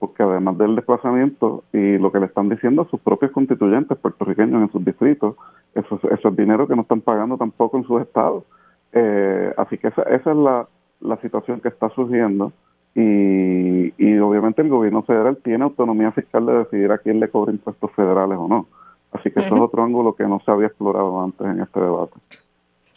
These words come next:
Speaker 2: Sí, yo, eh, tengo que decir, hace, eh, pocos meses atrás, yo creo que como dos, dos o tres meses atrás, bajo un informe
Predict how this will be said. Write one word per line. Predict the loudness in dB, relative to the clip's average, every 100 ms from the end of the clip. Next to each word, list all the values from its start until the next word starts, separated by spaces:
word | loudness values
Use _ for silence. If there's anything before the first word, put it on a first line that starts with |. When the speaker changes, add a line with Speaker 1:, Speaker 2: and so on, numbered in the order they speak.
| -18
Speaker 2:
Sí, | -4 0 2 0
yo, | 4 4 6
eh, | 6 6 6
tengo | 4 2
que | 4
decir, | 2 2 2 4
hace, | 2 -2 -2 -2 0 0 2 2 0 2 2
eh, | 2 -4 _ 0
pocos | 2 2
meses | 0 -2 -4
atrás, | -4 -2 -2 -2
yo | -2
creo | -2 0
que | 0
como | 0
dos, | 0 2
dos | 4 4
o |
tres | 4 2
meses | 2 2
atrás, | 2 2 0 -4 -8
bajo | -6 -4
un | 0 0
informe | 0 2 2 2 2 0